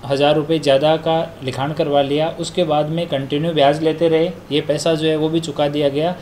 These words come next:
लेकिन इसके मकान की file अभी भी उनके पास है और उस मकान पे कब्जा करके उसमें दूसरा किराएदार इसने बिठाया हुआ है. तो उसकी फरियाद पे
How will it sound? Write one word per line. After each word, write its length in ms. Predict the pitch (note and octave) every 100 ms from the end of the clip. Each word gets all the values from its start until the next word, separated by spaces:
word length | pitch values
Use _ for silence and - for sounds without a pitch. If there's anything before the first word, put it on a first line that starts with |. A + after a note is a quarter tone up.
| - - C3+
लेकिन 240 | D3 D#3+
इसके 200 | D#3+ E3
मकान 380 | C#3+ C3 D#3 E3
की 100 | E3
file 240 | D#3 D3+
अभी 180 | B2+ C3+
भी 120 | D#3
उनके 220 | D#3+ D#3+
पास 360 | D#3+ D3+ D3 -
है 120 | E3+
और 160 | E3 D3+
उस 160 | D3 D#3+
मकान 360 | C#3+ C3 C#3+ D3+
पे 100 | D#3+
कब्जा 340 | C#3 B2+ D3+
करके 380 | D3+ C3+ C3+ G3 - - -
उसमें 260 | D3 D#3+
दूसरा 300 | D3 D3+ E3
किराएदार 480 | E3 D3 C3+ C3+ C#3+
इसने 220 | C#3+ C#3+
बिठाया 300 | C3 A#2 A#2+
हुआ 120 | A#2 A2
है. 120 | G#2+ - -
तो 60 | D3
उसकी 240 | D3 F3+
फरियाद 420 | F3 D3 D3 D3 -
पे 140 | F3